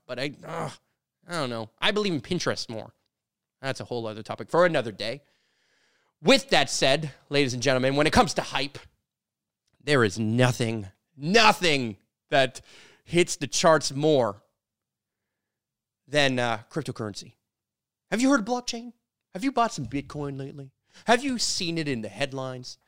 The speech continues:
Have you watched things like Dogecoin go to the moon? Maybe Elon Musk is gonna be bringing an actual Dogecoin to the moon because they got the contract for, uh, the lunar landing, landing system. They've got, like, all kinds of contracts with nasa nowadays, which is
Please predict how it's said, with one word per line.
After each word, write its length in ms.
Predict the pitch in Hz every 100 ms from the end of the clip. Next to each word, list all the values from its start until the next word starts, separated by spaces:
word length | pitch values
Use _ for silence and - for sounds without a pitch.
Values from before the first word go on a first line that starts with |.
| _ -
Have 140 | 214
you 120 | 262
watched 380 | 233 196 190 -
things 280 | 165 156 117
like 180 | 101 92
Dogecoin 720 | 110 120 120 - 120 117 110
go 180 | 107 107
to 60 |
the 140 | 98 104
moon? 360 | 113 110 110 107 _ _ _ _ _
Maybe 340 | 156 214 277 269
Elon 220 | 269 262
Musk 240 | 269 -
is 80 | 135
gonna 160 | 131 139
be 100 | 147
bringing 460 | 110 208 170 120
an 80 | 131
actual 400 | 156 196 - 208
Dogecoin 600 | 180 214 202 - 113 107 - _ _ _ -
to 320 | 185 180 170
the 100 | 170
moon 380 | 185 131 104 - -
because 220 | 123 120
they 80 | 151
got 120 | 190
the 60 | 165
contract 440 | 165 175 120 -
for, 320 | - 120 110
uh, 180 | 110 110
the 120 | 110
lunar 460 | 110 131 135 113 107
landing, 800 | 113 123 139 113 110 113 107 113
landing 380 | 117 135 131 110
system. 460 | - 104 101 151 - _ _ _ _
They've 140 | - 139
got, 160 | 165
like, 140 | 151 127
all 140 | 147
kinds 320 | - 127 180
of 40 | 120
contracts 380 | 113 113 101 104
with 80 |
nasa 320 | 107 139 170 104
nowadays, 400 | 101 107 98 113
which 160 | 104
is 160 | 98